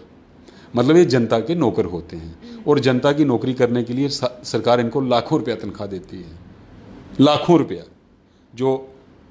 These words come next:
कमिश्नर सेक्रेटरीज होते हैं, इनकी दो दो लाख रुपया पे सैलरी होती है, फिर इनको सरकारी बंगले मिलते हैं, सरकारी गाड़ियाँ मिलती हैं, सरकारी ड्राइवर मिलते हैं, उसके बाद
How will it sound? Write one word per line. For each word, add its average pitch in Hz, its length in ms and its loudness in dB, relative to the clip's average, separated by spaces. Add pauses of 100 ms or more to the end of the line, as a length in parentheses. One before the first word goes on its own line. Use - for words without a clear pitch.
(680)
कमिश्नर 147 300 4
सेक्रेटरीज 139 540 0
होते 113 220 -4
हैं, 139 320 -6 (500)
इनकी 127 280 0
दो 117 160 4
दो 123 300 4 (280)
लाख 104 200 2
रुपया 107 180 0
पे 101 140 -2
सैलरी 110 360 -2
होती 107 280 -4
है, 104 260 -12 (520)
फिर 123 140 4
इनको 113 240 2
सरकारी 107 360 2 (320)
बंगले 104 300 2
मिलते 110 300 0
हैं, 101 240 -8
सरकारी 107 420 -2
गाड़ियाँ 104 380 2
मिलती 107 340 -2
हैं, 104 420 -10 (180)
सरकारी 110 400 0
ड्राइवर 107 400 0
मिलते 113 300 -2
हैं, 107 380 -8 (480)
उसके 117 240 -4
बाद 110 400 2